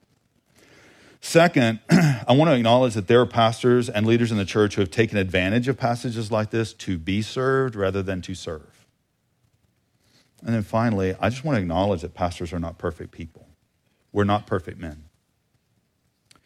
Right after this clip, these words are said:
If you've been in the church long, you've been hurt by a pastor or a leader.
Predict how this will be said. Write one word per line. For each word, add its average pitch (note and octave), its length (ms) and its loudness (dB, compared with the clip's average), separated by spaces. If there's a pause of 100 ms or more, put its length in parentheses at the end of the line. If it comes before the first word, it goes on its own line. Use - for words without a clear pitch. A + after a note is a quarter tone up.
(220)
If G2 160 -4
you've G2+ 100 0
been B2 140 2
in A#2+ 60 4
the A#2 60 2
church G#2+ 320 -2
long, G#2+ 280 2
you've F#2+ 180 -2
been G2+ 140 -2
hurt G#2 200 0
by G2+ 160 0
a G2 40 -2
pastor G2 400 -4
or F#2 40 0
a F#2 60 -4
leader. F#2+ 440 -4